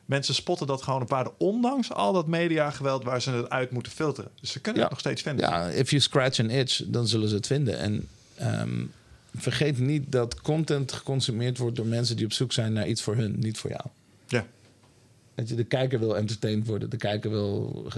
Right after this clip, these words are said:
Speaker 2: eh, educatie, de kijker wil ent-, whatever it is. En heel veel mensen denken, "Ik ga gewoon heel hard duwen", maar eigenlijk wil je dat strekken.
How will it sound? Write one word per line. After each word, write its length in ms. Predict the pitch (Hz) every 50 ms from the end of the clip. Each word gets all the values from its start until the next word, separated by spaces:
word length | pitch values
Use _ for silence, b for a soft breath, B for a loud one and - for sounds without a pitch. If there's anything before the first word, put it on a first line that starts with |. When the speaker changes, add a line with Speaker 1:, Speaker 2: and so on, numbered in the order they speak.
| - -
Speaker 2:
eh, 100 | - - 67 64 67 73 69 65 58 - - -
educatie, 580 | - 110 113 110 107 - 104 101 104 - - 101
de 100 | - 101
kijker 340 | - 107 104 107 - 107
wil 160 | 104 107 95 90
ent-, 200 | 107 110 - - - 104 101 110 113
whatever 300 | 113 117 120 120 120 117
it 100 | 110 123
is. 220 | 117 104 - B B B B B B B B B B _ _
En 420 | - 117 113 113 110 113 110 - - - _ _ _ _ _ _ _ -
heel 240 | 127 120 135 -
veel 140 | 143 131 139
mensen 240 | 127 123 123 107 110
denken, 220 | 120 117 110 127
"Ik 80 | 117 110
ga 120 | - 139
gewoon 160 | 113 117 131 123
heel 120 | 131 139
hard 220 | 127 113 107 110 110
duwen", 320 | 120 123 131 113 104 101
maar 100 | 107 104 78
eigenlijk 300 | 113 123 123 - 107 107
wil 80 | 110 107
je 60 | 107
dat 140 | 104 107 -
strekken. 380 | - - - 104 - - -